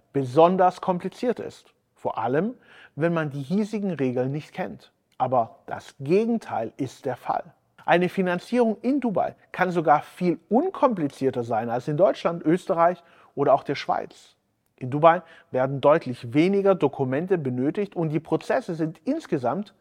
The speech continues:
schneller und einfacher. In Europa verlangen Banken oft unzählige Unterlagen. Gehaltsnachweise, Bonitätsprüfungen,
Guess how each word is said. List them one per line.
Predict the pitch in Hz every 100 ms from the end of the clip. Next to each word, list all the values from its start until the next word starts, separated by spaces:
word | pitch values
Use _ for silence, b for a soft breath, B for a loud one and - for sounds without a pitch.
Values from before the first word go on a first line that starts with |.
| -
schneller | - - 127 127 117
und | 147
einfacher. | 170 220 - 123 - 127 _ _ _
In | - 147
Europa | 135 113 147 185 196 196 B B
verlangen | - 151 143 156
Banken | 143 165 196 -
oft | 156 - _
unzählige | 233 285 262 - 196 202 208 180
Unterlagen. | 196 226 123 - 90 131 - _ _
Gehaltsnachweise, | - 156 190 160 143 139 127 135
Bonitätsprüfungen, | 131 139 135 - 202 - 156 156 156 143